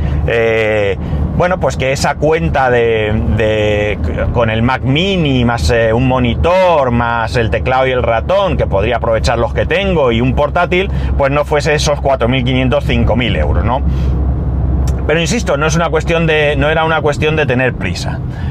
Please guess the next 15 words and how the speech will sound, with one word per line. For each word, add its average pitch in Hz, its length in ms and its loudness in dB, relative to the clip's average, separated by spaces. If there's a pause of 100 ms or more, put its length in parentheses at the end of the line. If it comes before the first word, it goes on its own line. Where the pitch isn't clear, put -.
Bien. 113 320 -2 (800)
Eh, 170 800 0
la 170 140 0
cosa 240 260 -2
es 269 140 -4
que 254 340 0
mi 160 180 0
mujer, 202 600 0
desde 135 560 2
que, 123 920 0
desde 120 520 0
que, 113 680 0
mm, 104 2000 0
ah, 101 1600 2
decidió 156 600 0